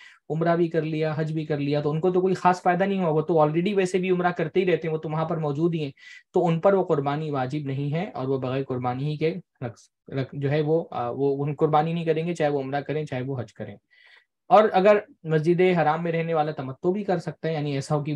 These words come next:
कोई आदमी जो है मस्जिद हराम में उसका घर है लेकिन वो बाहर गया हुआ था सफ़र पर और वापस आया है, तो और शहर के अंदर दाखिल हुआ तो उम्रा कर ले, हलाल हो जाए, फिर हज भी कर ले, वो उसके लिए जायज़ है। अब ये जो कहा कि मक्का में रहने वालों के लिए, जो मस्जिद हराम के रहने वाले हैं, उन पर,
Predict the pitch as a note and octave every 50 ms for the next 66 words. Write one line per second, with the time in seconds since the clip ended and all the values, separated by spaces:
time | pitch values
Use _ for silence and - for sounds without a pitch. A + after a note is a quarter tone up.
0 | D3 C#3+ C#3 D#3 D#3 D3+ C#3 C3+ C#3+ D3+ D#3 D3 D3+ D#3 D3+ C#3+ C#3 C3+ C3+ C#3+
1 | C#3+ D3 C#3+ C#3 C#3+ D3+ D3+ D3+ D3 - - C#3 D3 D#3+ E3 D#3 D#3 C#3+ C3+ C3+
2 | C#3 C#3+ C#3+ C#3 C3+ C3+ C3+ D3 D3+ D#3 D#3 D#3 D3 C#3+ C#3 C#3 B2+ - C3+ B2+
3 | C#3 B2+ - B2 B2 A#2+ _ _ - - - - _ _ - - C3 C3 C3 C3+
4 | C3+ E3 D#3+ D#3+ - C#3+ C#3 C#3+ C#3+ C3+ C3 B2 A#2+ - - A#2+ B2 A#2+ - -
5 | C#3 C3 B2 C3+ C3 B2+ C3+ B2+ B2 B2 B2 - D#3+ D#3+ D#3 C#3+ C3+ B2 - A#2+
6 | A#2+ B2 C3+ D3 D3 C#3+ C#3+ C#3 C#3 C3+ C3 A#2+ B2+ C3+ C3 B2+ B2 B2 A#2 A2+
7 | - A#2 A2 C3 A#2+ B2 C#3+ D3 C#3+ C3+ C3 C3 B2 A#2+ A#2+ A#2+ - _ _ _
8 | _ - A#2+ - - C#3 C3 D3 E3 F3+ - C3 B2 A#2 G#2 G#2+ A2 A2 A#2 A#2
9 | G#2+ _ _ _ - - - - _ - - E3 E3+ F#3 G3+ G#3 G#3 G#3+ G3+ G#3
10 | E3+ E3 F3+ F3+ F3+ - F#3 F#3 F3+ D#3 D3 D3 - - F3 E3+ E3+ E3 D3 D3+
11 | D3 D3+ D3+ C#3+ C3+ C3 C#3 C#3+ C#3 - C3+ C3+ C3+ C3+ C#3 C#3 C3+ - C3+ C3+
12 | C3 C3+ B2+ B2+ C#3+ C#3+ C#3+ C3+ C3+ C3+ C#3 D3 D#3+ D#3 D3+ C#3 C3+ C#3 C#3 C3+
13 | C3 B2 B2 A#2 B2 C3+ D#3+ F#3 G3 - D3+ D3 C#3+ C3 F3+ - -